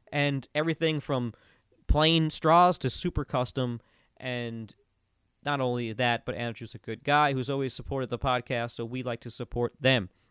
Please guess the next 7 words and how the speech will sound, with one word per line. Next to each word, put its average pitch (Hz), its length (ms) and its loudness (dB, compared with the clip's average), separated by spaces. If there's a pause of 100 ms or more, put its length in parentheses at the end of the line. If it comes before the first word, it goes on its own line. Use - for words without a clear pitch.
Also, 135 520 2 (200)
we 120 80 -6
do 196 220 2
that 131 260 4 (240)
by 127 300 2 (420)
putting 208 280 4
in 160 300 4